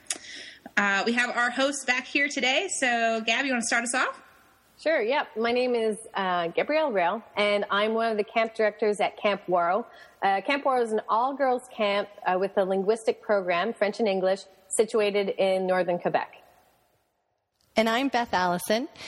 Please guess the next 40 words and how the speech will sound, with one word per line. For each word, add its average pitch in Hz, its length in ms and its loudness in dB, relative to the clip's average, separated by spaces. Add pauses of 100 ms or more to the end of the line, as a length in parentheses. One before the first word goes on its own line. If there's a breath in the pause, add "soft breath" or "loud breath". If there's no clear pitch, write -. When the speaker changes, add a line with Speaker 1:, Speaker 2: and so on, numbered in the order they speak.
(300 loud breath)
Speaker 3:
I 208 420 2
was 202 180 0
a - 20 -4
camp 247 240 -2
director 233 300 0
for 208 160 0
many 220 400 0
years 190 340 0 (140)
with 185 240 0
my 170 100 2
husband, 190 340 -2
Travis 277 440 0
Allison, 151 500 0 (380 loud breath)
and 185 120 2
we 214 140 2
were 226 340 0
located 202 460 0
in 185 240 0
Muskoka 196 640 0
in 202 100 -2
Ontario, 165 600 0
Canada. 160 500 -2 (400 loud breath)
And 190 160 2
now 226 320 0
we 220 180 0
are 185 200 0
consultants. 190 680 -2
We 180 340 2
have 165 260 0
a - 20 -6
company 208 320 0
called 170 280 0
Camp 247 260 0
Hacker, 262 400 0 (360 loud breath)
and 190 280 0
my 196 180 0
specialty 214 640 0
is 190 180 0
leadership 170 360 0
training. 285 340 -2